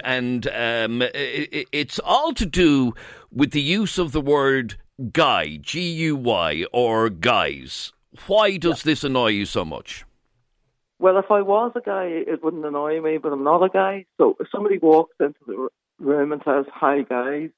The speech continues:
Speaker 2: especially if it's a mixed group or even a group of women, I'm thinking, "Why are they calling me a man?" <laughs>
Speaker 1: Mm.
Speaker 2: So that's what annoys me about it. And I just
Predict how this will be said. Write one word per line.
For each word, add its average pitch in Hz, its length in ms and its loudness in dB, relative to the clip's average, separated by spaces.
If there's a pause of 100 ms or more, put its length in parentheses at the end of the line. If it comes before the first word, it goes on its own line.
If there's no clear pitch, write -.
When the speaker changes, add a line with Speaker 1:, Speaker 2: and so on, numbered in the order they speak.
(140)
Speaker 2:
especially 160 460 0
if 135 140 0
it's 151 160 0
a 127 200 0 (160)
mixed 147 300 0 (640)
group 185 400 4
or 143 180 4
even 143 220 -2
a 135 100 -4 (200)
group 147 280 2
of 123 140 -2
women, 147 280 2
I'm 139 200 -2
thinking, 139 440 -8 (420)
"Why 165 100 2
are 170 60 4
they 160 100 0
calling 151 340 2
me 143 100 -2
a 143 60 0
man?" 147 460 -2
<laughs> - 40 -14 (480)
Speaker 1:
Mm. 123 260 -2 (680)
Speaker 2:
So 151 360 4
that's 170 200 2
what 139 140 2
annoys 131 460 -2
me 127 140 -6
about 120 300 -6
it. 120 180 -10
And 135 280 -8
I 135 140 -6
just 139 160 -8